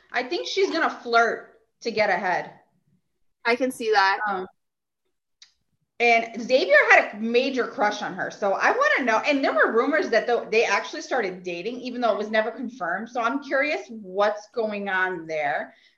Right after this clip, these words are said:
Speaker 1: But I do see Alyssa kind of flirting with everyone to get ahead, and that may mean she does pr-, pretty well. I, she's not that, she's not super competitive from what we saw on Big Brother. She did not win very much.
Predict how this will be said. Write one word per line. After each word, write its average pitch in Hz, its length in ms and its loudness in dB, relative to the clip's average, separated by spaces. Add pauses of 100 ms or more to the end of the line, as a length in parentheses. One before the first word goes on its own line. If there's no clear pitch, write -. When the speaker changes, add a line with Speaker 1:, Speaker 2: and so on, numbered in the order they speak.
Speaker 1:
But 214 240 2
I 262 180 6
do 294 140 -2
see 330 240 -4
Alyssa 247 360 -2
kind 226 160 -6
of 214 140 -8
flirting 202 300 0
with 196 120 -6
everyone 185 360 -6
to 190 100 -16
get 180 160 -4
ahead, 180 420 -2 (480)
and 180 520 -4
that 262 260 4
may 320 240 0
mean 214 220 -2
she 254 240 -6
does 180 260 -2 (400)
pr-, 226 280 -18
pretty 247 300 0
well. 240 140 -2
I, 262 140 4
she's 370 240 0
not 330 200 6
that, 508 240 4 (100)
she's 370 260 4
not 339 320 2
super 349 320 -4
competitive 254 640 -2 (320)
from 247 180 0
what 247 140 0
we 254 80 -2
saw 247 180 -4
on 220 140 0
Big 196 160 -4
Brother. 185 260 0
She 220 200 -4
did 240 120 -6
not 247 220 0
win 208 260 -2
very 165 220 -2
much. - 420 -10